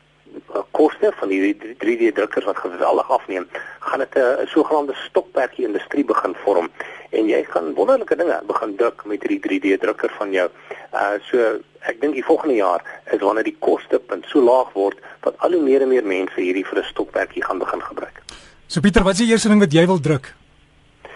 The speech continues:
Speaker 1: O, dis 'n goeie vraag. Ek, ek, ek persoonlik is nie baie mal oor, uh, klein figure nie, maar ek dink 'n hele klomp van my vriende is in Star Wars en so hulle sal nie kan wag om die so, om die nuwe generasie, uh,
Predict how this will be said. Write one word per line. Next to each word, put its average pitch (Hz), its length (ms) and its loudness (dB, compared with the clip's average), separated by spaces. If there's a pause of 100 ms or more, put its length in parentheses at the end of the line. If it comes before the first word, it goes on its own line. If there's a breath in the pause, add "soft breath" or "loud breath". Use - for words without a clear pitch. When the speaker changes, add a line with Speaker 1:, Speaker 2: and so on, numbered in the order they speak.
(160 loud breath)
Speaker 1:
O, - 200 2
dis 147 180 2
'n 104 140 0
goeie 98 220 0
vraag. 139 340 0
Ek, - 140 -4
ek, - 280 -6
ek 135 180 -2
persoonlik - 520 0
is 139 100 -4
nie - 80 0
baie 139 260 -2
mal 113 300 0
oor, 117 180 2 (340 loud breath)
uh, 101 220 0
klein 123 220 -2
figure 151 440 2
nie, 117 120 -2
maar 117 180 2
ek 113 100 -8
dink 156 140 -2
'n 127 40 -2
hele 139 200 2
klomp 147 220 -4
van 123 100 -8
my 117 120 0
vriende 139 340 0
is 107 140 -2
in 107 180 -4
Star 139 260 2
Wars 101 260 2
en 95 120 -4 (360 loud breath)
so 120 120 0
hulle 135 200 4
sal 139 220 2
nie 143 100 0
kan 123 200 -2
wag 107 300 0
om 107 220 0
die 92 240 0
so, - 120 0
om 107 140 0
die 101 100 0
nuwe 104 320 2
generasie, 98 720 0 (460 loud breath)
uh, 98 240 2